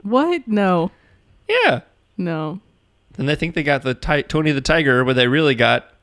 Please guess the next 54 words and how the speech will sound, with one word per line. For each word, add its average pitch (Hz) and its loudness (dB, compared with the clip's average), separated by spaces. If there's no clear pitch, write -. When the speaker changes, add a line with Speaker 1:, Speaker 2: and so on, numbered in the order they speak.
Speaker 2:
great 131 0
value 131 2
for 208 0
Speaker 1:
Oh 196 2
my 170 -4
Speaker 2:
flakes. 160 -2
Speaker 1:
gosh. 202 -12
We 208 -2
don't 254 -2
even 202 -2
shop 170 -2
at 160 -2
Walmart, 180 4
so 254 4
<laughs> 165 2
Speaker 2:
Well, 151 4
okay, 110 -2
whatever. 110 -4
I 131 -2
just, 117 -8
that 160 2
was 226 4
the 208 2
first 185 2
thing 170 4
that 151 0
came 143 0
to 143 4
my 135 4
mind. 123 2
Speaker 1:
Oh 180 -10
my 147 -12
gosh. - -10
All 208 2
right, 190 4
guys. 175 4
Thanks - 4
Speaker 2:
Anyway, 156 6
Speaker 1:
for - 6
Speaker 2:
we 170 6
don't, 233 8
Speaker 1:
sticking. 190 6
Speaker 2:
we 185 8
don't 180 6
really 202 4
have 190 4
anything 165 4
to - -2
say 151 2
about 151 4
the 131 -4
Speaker 1:
Yeah. - -6
Speaker 2:
baby 139 4
because 120 0